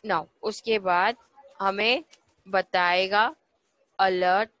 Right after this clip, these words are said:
count का जो number है वो हमें बताएगा। अब ये मुझे एक function बनाना है, इसलिए हम क्या करेंगे, Function से check या display, display नाम का function बना रहे हैं,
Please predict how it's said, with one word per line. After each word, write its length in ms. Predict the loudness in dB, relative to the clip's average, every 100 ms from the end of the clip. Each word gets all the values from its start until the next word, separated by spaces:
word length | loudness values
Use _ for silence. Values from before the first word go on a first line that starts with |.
| -20 _ _ _ _ _ _ _ _ _ _ _ _ _ _ _ _ _ _ _ _
count 380 | 2 2 2 -6
का 200 | -2 -2
जो 400 | -2 -2 -2 -4 -10 _
number 440 | -4 -4 -2 0
है 120 | 0 0
वो 240 | -2 -2
हमें 420 | -2 -4 -4 -6 -8 _ -8
बताएगा। 500 | -6 -6 -6 -8 -14 -20 _ -6
अब 140 | -4 0
ये 160 | 0
मुझे 260 | 0 -2 -2
एक 80 | -2
function 520 | -4 -4 -4 -6 -2
बनाना 420 | -4 -2 -2 -2
है, 140 | -6 -6
इसलिए 280 | -8 -4 -4
हम 120 | -4
क्या 220 | -2 -2
करेंगे, 480 | -2 -6 -4 -4 -6 _ _ -4
Function 680 | -4 -4 -12 -4 -2 -2 -10 _ _ _ _ _ _ _ _ _ _ _ _
से 260 | -8 -2 -2
check 320 | -2 -4 -4 _ _ _ _ _ _ _ _ -4
या 140 | -4
display, 520 | -2 -6 -8 -12 -12 -12 _ _ _ _ _ _ _ _ _ _ _
display 420 | -12 -12 -6 -4
नाम 240 | -2 -4 -2
का 140 | -4
function 460 | -4 -6 -8 -12 -8
बना 260 | -8 -4 -2
रहे 140 | -2
हैं, 80 | -8